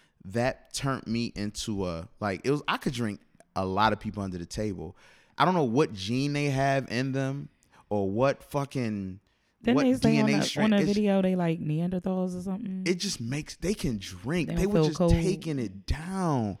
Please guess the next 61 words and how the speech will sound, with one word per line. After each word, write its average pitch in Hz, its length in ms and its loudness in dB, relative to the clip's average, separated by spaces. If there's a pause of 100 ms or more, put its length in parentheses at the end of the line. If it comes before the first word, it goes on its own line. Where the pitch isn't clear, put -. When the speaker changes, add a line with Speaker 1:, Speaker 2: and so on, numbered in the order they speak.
(360)
Speaker 1:
They 208 120 0
were 202 160 0
just 156 260 -8
drinking. 208 680 -4
Speaker 2:
It's 175 160 -4
in 170 220 4
them. 131 140 6
Speaker 1:
We 190 80 2
drank 165 300 -2
so 156 300 -4
much 147 240 -2
liquor. 147 260 -2
So 104 380 -2
I, 107 120 -4
now, 107 380 -4 (140)
mind 143 260 -2
you, 120 60 2
I - 20 4
was 131 300 4
getting 101 240 -2
high 107 240 -2
at 95 120 -6
this 98 140 -10
point 104 240 -6
when 95 120 -6
I 92 40 -6
sat - 320 -12
down. 110 300 -4 (240)
So - 100 -4
I 110 60 0
said, 107 220 -4
"No 104 180 -4
more." 101 280 -4 (120)
Speaker 2:
Ooh. 208 280 -4 (460)
Speaker 1:
So - 220 -4
now 123 240 0
I'm 113 100 2
like, 92 160 -4
"Okay, 87 380 -4 (400)
this 117 120 0
shit 110 140 0
is 101 80 -2
about 95 240 -2
to 92 60 -8
get 107 140 -2
real. 107 420 2 (160)
I'm 107 80 0
gonna 101 100 -2
go 90 80 -4
in 80 60 -8
the 82 60 -14
bathroom." 95 500 -4
That 98 100 -6
makes 92 240 -8
sense. 98 220 -8
I'm 113 80 -6
gonna 113 100 -6
go 107 60 -4
in 98 60 -6
the 90 40 -8
bathroom, 95 540 -6